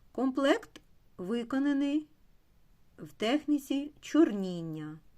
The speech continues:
До складу комплекту входять сережки та підвіска. Сережки.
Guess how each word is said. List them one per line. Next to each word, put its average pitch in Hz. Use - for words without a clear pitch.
До 202
складу 427
комплекту 208
входять 185
сережки 185
та 196
підвіска. 147
Сережки. 262